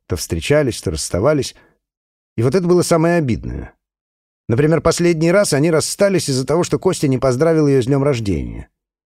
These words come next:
Точнее, поздравить-то поздравил, но вот даты перепутал. Это у Дианы Белогорской был день рождения в марте.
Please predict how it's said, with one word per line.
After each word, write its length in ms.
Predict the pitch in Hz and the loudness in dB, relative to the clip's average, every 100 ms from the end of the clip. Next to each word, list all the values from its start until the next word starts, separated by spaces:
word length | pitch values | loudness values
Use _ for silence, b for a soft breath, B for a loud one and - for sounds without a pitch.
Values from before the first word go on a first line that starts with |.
| - | -6
Точнее, 360 | 135 175 170 | -4 0 0
поздравить-то 560 | 156 175 156 202 175 151 | 0 0 2 0 -2 0
поздравил, 640 | 185 185 202 147 98 78 | 0 2 2 2 0 -2
но 180 | 82 98 | -4 -4
вот 360 | 110 117 - - _ _ _ | -2 -4 -8 -20 _ _ _
даты 400 | - 98 156 - | -2 0 0 -2
перепутал. 760 | - 80 - 67 - 50 55 _ _ _ _ | -8 -8 -8 -12 -12 -16 -16 _ _ _ _
Это 180 | 127 165 | -2 0
у 60 | 165 | 0
Дианы 400 | 208 220 160 120 | 2 4 2 2
Белогорской 600 | 120 131 170 123 - 98 | 2 2 2 0 -2 -2
был 140 | 107 | 0
день 160 | 107 110 | 2 2
рождения 420 | 127 127 104 98 | 0 0 0 0
в 60 | |
марте. 480 | 113 110 - - 50 | 0 -2 -4 -10 -14